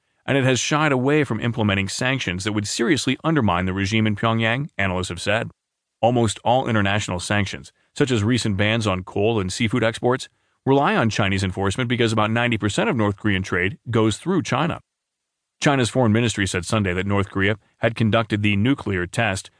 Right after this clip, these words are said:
with no regard to the general objections of the international community.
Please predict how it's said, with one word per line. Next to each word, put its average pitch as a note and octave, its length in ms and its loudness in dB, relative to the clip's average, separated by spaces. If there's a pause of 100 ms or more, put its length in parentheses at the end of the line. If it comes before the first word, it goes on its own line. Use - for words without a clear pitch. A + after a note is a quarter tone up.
(120)
with C#3 160 0
no D3 120 4
regard B2 560 0
to G#2+ 60 -10
the G2+ 100 -2
general G#2+ 400 0
objections G2+ 640 -4
of A2+ 140 -8
the A#2+ 140 -4
international G#2 580 -2
community. G2+ 500 0